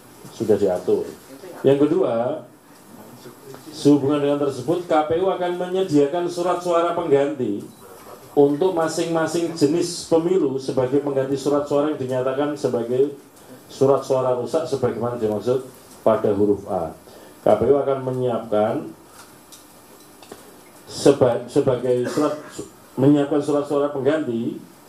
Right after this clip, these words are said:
terhadap yang sudah dikirimkan dan, dan dinyatakan rusak tersebut sebanyak tiga puluh satu ribu dua ratus tujuh puluh enam lembar surat suara untuk pemilu presiden dan tiga puluh satu ribu dua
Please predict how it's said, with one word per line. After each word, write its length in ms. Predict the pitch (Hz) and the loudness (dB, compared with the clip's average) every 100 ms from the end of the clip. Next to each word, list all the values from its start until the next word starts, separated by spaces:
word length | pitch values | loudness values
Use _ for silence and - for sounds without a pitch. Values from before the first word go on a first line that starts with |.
| - - - - - - - | -20 -20 -20 -20 -20 -4 2
terhadap 340 | 120 117 139 135 | 4 4 2 2
yang 100 | 123 | 0
sudah 240 | - 123 | -2 -2
dikirimkan 560 | 117 120 127 123 127 131 | -2 -2 -2 0 -2 0
dan, 220 | 123 117 - | -2 -4 -8
dan 120 | - 113 | -2 -2
dinyatakan 480 | 107 117 117 110 117 | 0 0 0 -2 -2
rusak 300 | 110 131 - | -2 -2 -2
tersebut 560 | 101 101 - 113 143 - - - - - - | -2 -4 0 2 0 -2 -18 -20 -20 -20 -8
sebanyak 880 | - 127 127 104 104 123 139 - | 2 4 4 0 0 -2 -2 -2
tiga 320 | 143 131 120 113 | -2 0 0 0
puluh 240 | 127 123 | -4 -2
satu 320 | 131 123 135 | 0 0 0
ribu 320 | 147 143 165 | -2 0 -2
dua 160 | 135 123 120 | 0 0 -2
ratus 180 | 120 131 | -4 -4
tujuh 320 | 135 123 127 | -2 -4 -4
puluh 240 | 123 127 123 | -2 -2 -2
enam 160 | 123 | -2
lembar 400 | 127 123 127 - | -2 -2 0 0
surat 240 | 123 120 113 | -2 -2 0
suara 320 | 123 143 151 | 0 0 0
untuk 240 | 127 117 | -2 -4
pemilu 320 | 117 117 113 110 | -4 -4 -4 -4
presiden 400 | 107 101 104 113 - - - - - - - - | -4 2 2 2 -4 -14 -20 -20 -20 -20 -20 2
dan 240 | 131 127 127 | 4 4 0
tiga 240 | 135 127 | 0 0
puluh 160 | 123 127 | -2 -4
satu 320 | 131 123 135 | -4 -2 -2
ribu 320 | 151 170 160 | -2 0 -2
dua 240 | 127 120 | -2 -4